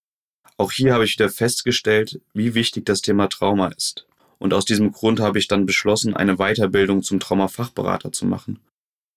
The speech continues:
Und seit Ende zweitausendzwanzig bin ich nun Traumafachberater und möchte mit diesem Podcast das Thema Trauma noch mehr in der Gesellschaft besprechen.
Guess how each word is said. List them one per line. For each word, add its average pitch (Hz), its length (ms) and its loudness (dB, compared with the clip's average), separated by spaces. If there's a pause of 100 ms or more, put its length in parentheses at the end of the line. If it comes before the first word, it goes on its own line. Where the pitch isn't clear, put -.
(100)
Und 101 140 -4
seit 104 140 2
Ende 110 200 2
zweitausendzwanzig 104 1040 0
bin 104 140 2
ich 95 100 0
nun 98 160 2
Traumafachberater 98 1000 0 (580)
und 104 140 0
möchte 113 340 0
mit 101 160 0
diesem 120 280 2
Podcast 101 580 -2
das 98 160 0
Thema 98 240 2
Trauma 101 500 0
noch 95 160 -2
mehr 98 200 2
in 98 80 2
der 95 100 2
Gesellschaft 92 560 0
besprechen. - 580 -6